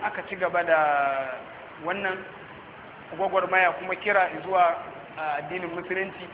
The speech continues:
Kafin dai a yi hijira din cikin abubuwan da suka faru akwai Isra'i da Mi'raj, wanda shi ma mun san matsala ce wadda aka yi, ana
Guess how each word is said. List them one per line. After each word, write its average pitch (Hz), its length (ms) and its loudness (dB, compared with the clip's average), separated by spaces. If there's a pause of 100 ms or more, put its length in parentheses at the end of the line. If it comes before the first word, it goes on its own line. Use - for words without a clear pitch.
(320)
Kafin 196 300 8
dai 226 180 10
a - 40 6
yi 202 140 4
hijira 214 240 10
din 208 160 0
cikin 214 240 -6
abubuwan 214 320 0
da 220 140 -2
suka 214 180 2
faru 190 320 2 (340)
akwai 208 380 0 (400)
Isra'i 175 420 0
da 170 80 -6
Mi'raj, 147 400 -2 (720)
wanda 170 220 -2
shi 180 180 -2
ma 180 160 4
mun 190 220 -4
san 196 240 -2
matsala 196 500 -2
ce 180 100 -4
wadda 180 480 4 (1000)
aka 185 240 2
yi, 156 80 -4 (720)
ana 190 260 8